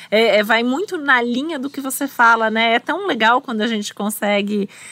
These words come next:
é, relacionar isso, né, de forma prática, entendendo que, é, é o que a gente sempre tenta fazer aqui, né, Renata, trazer, mostrar que a astrologia é uma forma da gente ir narrando a vida e ir contando o que tá acontecendo. Então, a gente tem essa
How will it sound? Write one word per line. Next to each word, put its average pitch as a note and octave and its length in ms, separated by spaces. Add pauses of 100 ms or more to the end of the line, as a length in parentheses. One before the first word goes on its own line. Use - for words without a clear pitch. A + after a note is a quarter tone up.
(200)
é, F#3 300
relacionar A3 880
isso, A3+ 360
né, G#3 200
de G#3 120
forma G#3 420
prática, G#3+ 800
entendendo G3+ 800
que, G#3+ 400 (400)
é, F#3 640
é G#3 60
o G3 40
que - 80
a G#3+ 60
gente A3+ 200
sempre C#4 240
tenta B3+ 300
fazer A3 380
aqui, A3 320
né, G#3+ 380
Renata, G3 440
trazer, G3+ 600 (340)
mostrar G#3+ 500
que - 120
a A#3 60
astrologia A3+ 560
é A3+ 40
uma A#3 180
forma A#3 460
da A#3+ 160
gente B3 420
ir A#3 40
narrando C4+ 500
a D4+ 80
vida G#3 480
e G#3 120
ir A3+ 40
contando B3+ 560
o D#4 60
que D4+ 100
tá A3 240
acontecendo. G#3 880
Então, G3+ 320
a G#3+ 80
gente A3 300
tem A3 200
essa A#3 380